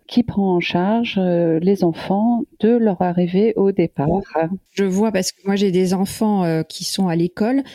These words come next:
Speaker 2: et en effet ça m'a surprise au début quand je suis arrivée à l'école maternelle de me rendre compte que, euh, aucune transmission, aucun lien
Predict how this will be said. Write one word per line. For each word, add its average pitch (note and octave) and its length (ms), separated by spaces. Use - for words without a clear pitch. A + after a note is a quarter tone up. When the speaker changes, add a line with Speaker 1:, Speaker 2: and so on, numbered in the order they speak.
Speaker 2:
et G#3+ 220
en G3 100
effet G3 340
ça B3 160
m'a F3 120
surprise B3+ 540
au A3 60
début G#3 300
quand F#3+ 180
je F3 80
suis G3 120
arrivée A3 440
à F#3+ 100
l'école G3+ 260
maternelle F#3+ 520
de E3+ 120
me F3 80
rendre F#3 240
compte B3+ 300
que, A3+ 300
euh, F3 280
aucune G#3+ 340
transmission, A3 920
aucun F#3+ 320
lien G3 320